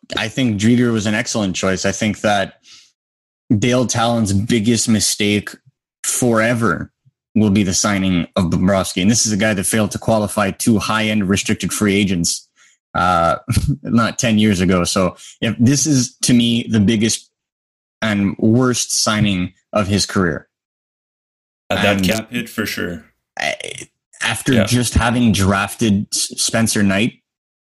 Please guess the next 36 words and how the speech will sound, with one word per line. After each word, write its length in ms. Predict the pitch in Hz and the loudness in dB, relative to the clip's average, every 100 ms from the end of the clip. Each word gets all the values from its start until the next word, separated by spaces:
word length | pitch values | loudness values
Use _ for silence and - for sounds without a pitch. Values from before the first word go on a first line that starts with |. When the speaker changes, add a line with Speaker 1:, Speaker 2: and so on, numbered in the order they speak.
| - | 2
Speaker 1:
n-, 240 | 117 113 - 117 | 4 4 2 -2
th-, 140 | 117 - | -2 -2
it's, 480 | 113 - - - _ _ _ _ - | -4 -2 -2 -6 _ _ _ _ -6
it's 160 | 113 | -2
stupid 480 | - - 131 95 78 | -2 2 2 2 -2
because 260 | 98 107 104 | 0 0 0
that 180 | 139 - | 0 0
contract 360 | 147 143 117 | -2 0 0
gonna 140 | 120 107 | 2 2
be 160 | 107 - 135 | 2 2 4
immovable. 500 | 127 127 110 90 101 | 6 4 2 2 0
Like, 160 | 107 | 0
if 100 | 123 | -2
people 240 | - 214 170 | -2 0 0
think 240 | - 170 | 0 -4
that 140 | 127 - | -4 -4
Carey 280 | 131 131 117 | 0 2 0
Price's 460 | - 104 - 151 | 0 -2 0 -2
contract 540 | - 143 147 151 156 - | -2 -2 0 -2 -2 -4
with 100 | 123 | -6
the 80 | - | -4
shit 340 | - - 127 | -2 -2 -2
team 220 | - 147 | 2 4
that 80 | 113 | 4
he 240 | 95 139 170 | 2 2 4
has 240 | 165 170 | 2 0
in 80 | 165 | -2
front 200 | - 175 | 0 2
of 60 | |
him 140 | 175 165 | 2 2
is 100 | 156 | 4
immovable, 720 | 165 180 180 175 175 202 202 _ _ _ _ _ _ 113 | 4 4 4 4 2 0 -2 _ _ _ _ _ _ 0
Bobrovsky 640 | 131 131 151 156 - 110 | 4 4 2 0 2 2
is 160 | 107 107 | 2 0
just, 260 | 127 113 117 | 0 0 0
like, 340 | 101 90 - | 0 -2 -10